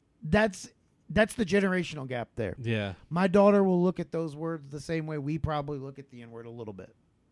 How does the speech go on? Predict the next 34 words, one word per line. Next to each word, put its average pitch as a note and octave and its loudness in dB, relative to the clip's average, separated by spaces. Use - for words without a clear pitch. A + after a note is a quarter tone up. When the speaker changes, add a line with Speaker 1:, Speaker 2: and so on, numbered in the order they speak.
Speaker 2:
Mm-hmm. A2 -6
Speaker 1:
Just D3 -6
because D3 -6
that C#3 -6
generation B2 -8
of B2+ -12
her D3 -8
generation B2 -16
will B2+ -12
be B2+ -10
at B2 -10
a A#2 -10
point C3 -2
in A2+ -16
time A#2+ -10
where, A2+ -12
who G#3 6
knows? F3+ -2
And F#3+ -2
then A3+ 2
Speaker 2:
But G#3+ 4
isn't C#4+ 2
that B3 2
weird, C#3+ 2
though? D#3+ 2
I - -6
mean, C#3+ -4
Speaker 1:
No. E3 -2
Speaker 2:
in, F3+ -4
in D#3+ 0
terms F3+ -2
Speaker 1:
Because - 2
Speaker 2:
of - 0
Speaker 1:
people C4+ 4